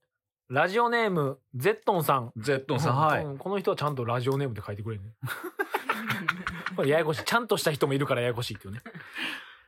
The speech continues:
Speaker 2: だって、<coughs> そうだね、はい。
Speaker 1: うん。えー、肝ポイント投票したいと思いつつ、
Speaker 2: うん。
Speaker 1: すごく申し訳ない気がして、
Speaker 2: うん。
Speaker 1: 投票できずにいました。
Speaker 2: はい。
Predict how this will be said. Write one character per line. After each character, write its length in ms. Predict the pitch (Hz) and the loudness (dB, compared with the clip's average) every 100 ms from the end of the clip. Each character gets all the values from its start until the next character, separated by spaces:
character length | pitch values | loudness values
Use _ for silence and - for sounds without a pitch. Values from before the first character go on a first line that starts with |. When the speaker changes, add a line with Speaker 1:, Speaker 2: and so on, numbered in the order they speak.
| _ - | _ -4
Speaker 2:
だ 120 | 143 | 2
っ 20 | |
て、 60 | - 392 - 233 170 - _ _ | 4 4 4 2 0 -10 _ _
<coughs> 60 | - | -6
そ 100 | - | -4
う 40 | |
だ 100 | 90 | -4
ね、 80 | 85 | -4
は 220 | 95 95 | -6 -6
い。 20 | 82 | -6
Speaker 1:
う 40 | |
ん。 120 | 117 95 - - - - - | -6 -8 -12 -18 -18 -12 -2
え 640 | 151 151 147 147 143 143 | 2 4 2 2 0 -2
ー、 60 | - | -4
肝 260 | - 220 262 | 0 2 4
ポ 180 | 320 | 2
イ 80 | 285 | 2
ン 100 | 247 | -2
ト 160 | 196 185 | 2 2
投 260 | - 190 | 4 2
票 220 | 196 202 196 | 4 4 2
し 100 | - | 2
た 120 | 202 | 0
い 100 | 180 | 2
と 100 | 147 | 2
思 200 | 160 165 | 2 0
い 60 | |
つ 100 | 156 | -2
つ、 360 | - 185 170 95 - | -4 0 0 -2 -8
Speaker 2:
う 40 | |
ん。 220 | 87 76 | -10 -10
Speaker 1:
す 180 | - - | -10 -2
ご 160 | 143 269 | 0 2
く 80 | 220 | 2
申 280 | 151 196 | 4 4
し 160 | - 240 | 2 2
訳 240 | 226 220 | 2 2
な 120 | 220 214 | 2 0
い 80 | |
気 140 | 147 123 | 0 -2
が 140 | 131 | -2
し 120 | 127 | -2
て、 260 | - 120 - - | -4 -4 -6 -8
Speaker 2:
う 60 | 113 | -6
ん。 180 | 104 | -4
Speaker 1:
投 180 | 82 180 | 0 2
票 140 | 240 254 | 4 2
で 100 | 294 | 2
き 120 | 247 | 2
ず 120 | 233 | 2
に 80 | 165 | 2
い 40 | |
ま 120 | 147 | 2
し 80 | 139 | 2
た。 180 | 131 - _ | 0 -2 _
Speaker 2:
は 260 | 95 131 | -2 0
い。 80 | 98 | 0